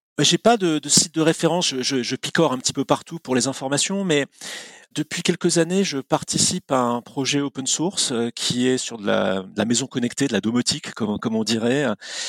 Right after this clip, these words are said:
Et, euh, et je trouve que c'est un, un,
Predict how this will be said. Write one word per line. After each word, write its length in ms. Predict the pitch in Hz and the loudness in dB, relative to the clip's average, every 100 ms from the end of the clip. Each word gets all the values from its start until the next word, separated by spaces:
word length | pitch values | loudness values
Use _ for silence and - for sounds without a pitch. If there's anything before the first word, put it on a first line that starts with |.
| - - _ | -8 -12 _
Et, 260 | 131 139 131 | 4 6 6
euh, 140 | 127 | 4
et 80 | 123 | 0
je 80 | - | -4
trouve 160 | 196 | -6
que 80 | 156 | -2
c'est 180 | - 147 | 0 2
un, 60 | |
un, 920 | 131 117 113 110 110 107 - 117 110 | 2 0 -2 -4 -6 -10 -10 -8 -8